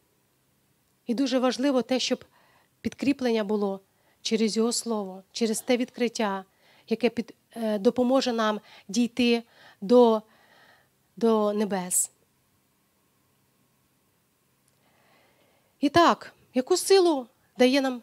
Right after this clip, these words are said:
Євангеліє? Це прощення наших гріхів. Це сила Божа знімає з нас гріхи, дає можливість нам бути вільними.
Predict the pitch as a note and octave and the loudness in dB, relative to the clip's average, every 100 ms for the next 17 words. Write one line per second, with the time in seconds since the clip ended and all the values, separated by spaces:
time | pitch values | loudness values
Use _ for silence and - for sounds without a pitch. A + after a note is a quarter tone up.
0 | - A3 G#3 G#3+ G3 F3 F3 F3+ F#3 _ | -6 -4 -2 -2 -4 -8 -10 -12 -18 _
1 | _ _ _ _ _ _ _ _ _ _ | _ _ _ _ _ _ _ _ _ _
2 | _ _ _ _ _ _ _ _ _ _ | _ _ _ _ _ _ _ _ _ _
3 | _ - C4+ C#4 C4 D4+ C#4+ B3+ B3 B3 | _ -4 -2 0 0 0 0 0 2 0
4 | G#3 A3+ - A3 F#3 _ _ _ _ _ | 0 -4 -6 -8 -8 _ _ _ _ _
5 | - - C#4 D4+ A#3+ C4 C4+ C4+ C4+ - | -6 -2 2 2 2 2 2 -2 -6 -14
6 | _ _ _ _ _ _ _ _ - A#3 | _ _ _ _ _ _ _ _ -4 0
7 | B3+ B3+ B3 B3 G#3 A3+ A3+ G#3+ G#3+ F#3 | 2 6 6 4 2 0 0 -2 -4 -2
8 | A#3 - A3 F#3 F#3 _ _ _ _ G3 | -2 -2 -4 -4 -8 _ _ _ _ 0
9 | A#3 A#3 A#3 G#3+ A#3+ B3+ A3+ A#3+ A#3 - | 2 2 0 0 0 -2 -2 -2 -4 -6
10 | _ _ _ F#3+ A3 A#3 G#3 A#3 G#3 F3+ | _ _ _ -4 -2 -2 0 0 0 -2
11 | F3 F3+ | -4 -10